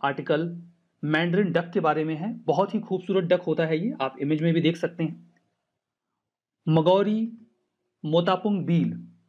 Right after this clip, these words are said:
जिसे आप वेटलैंड भी कह सकते हैं, ये आसाम के तिनसुकिया डिस्ट्रिक्ट में है। वहाँ पर एक डक, मैंड्रिन डक देखा गया, जिसके बाद ये न्यूज़ में आया।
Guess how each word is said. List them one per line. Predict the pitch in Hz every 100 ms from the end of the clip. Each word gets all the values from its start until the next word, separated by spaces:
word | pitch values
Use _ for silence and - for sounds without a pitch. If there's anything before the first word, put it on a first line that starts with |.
| _ _ _ _ 147
जिसे | 143 170
आप | 151
वेटलैंड | 143 147 151 170
भी | 180
कह | 165
सकते | - 143 151
हैं, | 170 - - _ _ _ -
ये | 170
आसाम | 170 147 - 160 196
के | 214
तिनसुकिया | 208 175 170 175 170 185
डिस्ट्रिक्ट | 160 170 180 170
में | 123 123
है। | 202 - _ _ _ _ _ _ _ _
वहाँ | 147 165 226
पर | 233 208 - - _ -
एक | 214 233
डक, | - 170 - - _ _ _ _ _ _ _ -
मैंड्रिन | 151 160 170 170
डक | 175 175
देखा | 135 151 147 143
गया, | 117 110 110 _ _ _ _ _ _ -
जिसके | 170 175
बाद | 160 156
ये | 160
न्यूज़ | 139 160 175
में | 170
आया। | 147 165